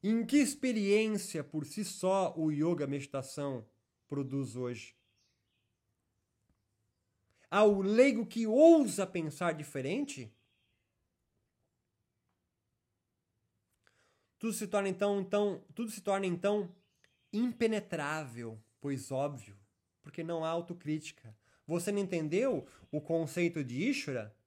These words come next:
Ah, não se preocupa. Aos poucos eu vou te doutrinando até você sacar direitinho como eu penso que deve ser pensado esse conceito.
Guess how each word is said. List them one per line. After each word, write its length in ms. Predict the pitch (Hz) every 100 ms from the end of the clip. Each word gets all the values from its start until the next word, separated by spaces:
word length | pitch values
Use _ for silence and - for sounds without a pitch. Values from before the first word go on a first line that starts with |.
| _ _ _ _ _ - -
Ah, 800 | - - - - - _ _ _ _ _ _ _ _ - - -
não 80 | 113
se 140 | -
preocupa. 720 | - 113 - 117 110 101 98 _ _ _ _ _ _ -
Aos 260 | 147 143
poucos 380 | - 156 - 147
eu 80 | 151
vou 160 | 135 147
te 140 | 143
doutrinando 680 | 135 143 143 143 123 123 117
até 140 | 123
você 240 | 120 123
sacar 360 | 131 131 - 120
direitinho 680 | 113 208 131 - 123 117 110
como 320 | - 120 117
eu 100 | 120
penso 440 | 135 120 117 113 -
que 80 |
deve 240 | 107 104 110
ser 400 | - 110 101 98 _ -
pensado 720 | 123 120 - 117 101 95 104 _ -
esse 260 | 123 - 113
conceito. 680 | - 104 - 95 82 -